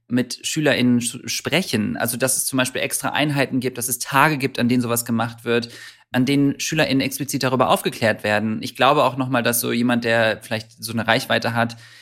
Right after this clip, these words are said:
dass da Menschen tendenziell mehr Respekt <laughs> vor haben, erstmal, oder SchülerInnen mehr Respekt vor haben,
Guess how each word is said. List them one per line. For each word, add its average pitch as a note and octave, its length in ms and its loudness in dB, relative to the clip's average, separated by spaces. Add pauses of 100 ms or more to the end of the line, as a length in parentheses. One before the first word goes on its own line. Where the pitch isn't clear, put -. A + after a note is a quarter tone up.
(180)
dass A#2 160 -4
da A2+ 200 4
Menschen A#2 640 0
tendenziell A#2+ 380 0
mehr A2+ 160 2
Respekt - 400 -4
<laughs> - 20 -8
vor - 240 -6
haben, D#3+ 280 2
erstmal, D#3+ 440 0
oder G2 140 -2
SchülerInnen C#3+ 580 0
mehr C#3 140 2
Respekt C#3+ 300 -4
vor C#3+ 80 -2
haben, D3 240 0